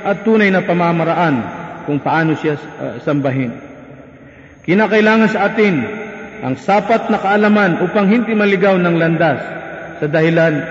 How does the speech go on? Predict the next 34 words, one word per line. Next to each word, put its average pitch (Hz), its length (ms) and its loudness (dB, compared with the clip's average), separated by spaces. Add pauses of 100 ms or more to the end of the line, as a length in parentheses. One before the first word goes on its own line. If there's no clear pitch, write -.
(340)
ng 143 160 -4
kakulangan 175 560 0
sa 170 180 -8
kaalaman, 160 460 0 (480)
kundi 170 240 0
kaya 185 400 2
ay 147 80 0
dahil 180 320 2
sa 160 160 -4
kamangmangan 151 560 -2
sa 143 80 -4
relihiyon. 127 500 -2 (920)
Halimbawa, 180 500 2 (880)
ang 226 220 2
mga 240 140 4 (100)
ibang 214 180 2
sikta 160 720 -2
ay 160 80 -2
kanilang 180 420 2
isinasalarawan 170 920 0
ng 170 120 0 (100)
Diyos 156 280 2 (520)
sa 175 100 -2
kaanyo 160 540 0
ang 156 80 -4
isang 151 260 0
lalaki. 156 460 0 (600)
Mahaba 147 400 -2
ang 143 200 -2
buhok 160 600 0
at 135 160 -6
mahaba 147 400 0
ang 143 240 -4
balbas. 139 400 -2